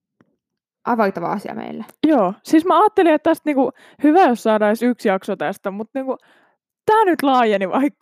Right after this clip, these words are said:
Speaker 2: kuinka paljon.
Speaker 1: Siis mulla on semmonen olo, että se, on käsittekaiset tuohon eteen, lähdetään vaan vetää viivoja ja aletaan miettiä, ketä me kutsutaan ensi kaudelle vieraaksi
Speaker 2: Mm.
Speaker 1: juttelemme meidän kanssa tästä, kellä ei ole samaa mielipidettä
Speaker 2: Niin.
Speaker 1: kuin meillä. Mut wow.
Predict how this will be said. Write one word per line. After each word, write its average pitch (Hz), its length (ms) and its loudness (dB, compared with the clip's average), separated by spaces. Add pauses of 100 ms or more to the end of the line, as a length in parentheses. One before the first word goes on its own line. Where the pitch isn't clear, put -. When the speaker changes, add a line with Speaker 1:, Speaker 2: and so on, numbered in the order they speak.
Speaker 2:
kuinka 220 220 0
paljon. 180 240 -2
Speaker 1:
Siis 269 100 -2
mulla 381 100 -6
on 381 60 -8
semmonen 339 280 -16
olo, 311 240 -8
että 240 380 -12
se, 285 260 -14
on 240 220 -12
käsittekaiset - 600 -14
tuohon 196 160 -10
eteen, 214 500 -8 (360)
lähdetään 220 300 -4
vaan 190 100 0
vetää 196 240 -4
viivoja 208 500 -2
ja - 120 -6
aletaan 196 240 -4
miettiä, 202 360 -8 (100)
ketä 208 140 -6
me 185 80 -10
kutsutaan 180 560 -16 (580)
ensi 190 220 -2
kaudelle - 400 -4
vieraaksi - 560 -8
Speaker 2:
Mm. 208 380 4
Speaker 1:
juttelemme 233 280 -2
meidän 196 200 -8
kanssa 202 300 -6 (160)
tästä, 196 280 -12 (140)
kellä 220 280 -2
ei 277 220 2
ole 208 160 0
samaa 190 320 -4
mielipidettä 175 640 -10
Speaker 2:
Niin. 208 380 2
Speaker 1:
kuin 175 160 -8
meillä. 170 380 -12 (1200)
Mut 214 120 -4 (380)
wow. 214 400 2